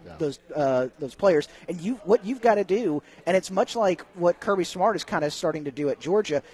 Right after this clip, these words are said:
Speaker 2: you gotta put up a wall around that state, and you gotta let nobody else come in there and get
Speaker 1: Yeah.
Speaker 2: those players,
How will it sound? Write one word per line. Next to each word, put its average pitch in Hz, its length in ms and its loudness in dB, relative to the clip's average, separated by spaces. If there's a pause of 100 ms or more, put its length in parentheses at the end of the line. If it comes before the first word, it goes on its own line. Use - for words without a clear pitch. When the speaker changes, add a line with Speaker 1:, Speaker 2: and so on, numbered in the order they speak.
(120)
Speaker 2:
you 196 120 -6
gotta 202 180 4
put - 180 -2
up 165 120 0
a 120 60 -4
wall 143 460 4
around 180 280 0
that 175 180 -2
state, 196 500 -2
and 139 140 -6
you 180 80 -6
gotta 151 220 2
let 135 180 0
nobody 165 480 2
else 160 220 0
come 160 160 -10
in 156 100 -8
there 135 220 -2
and 131 160 -8
get 143 100 -2
Speaker 1:
Yeah. 147 120 -4
Speaker 2:
those 131 120 -4
players, 113 540 -4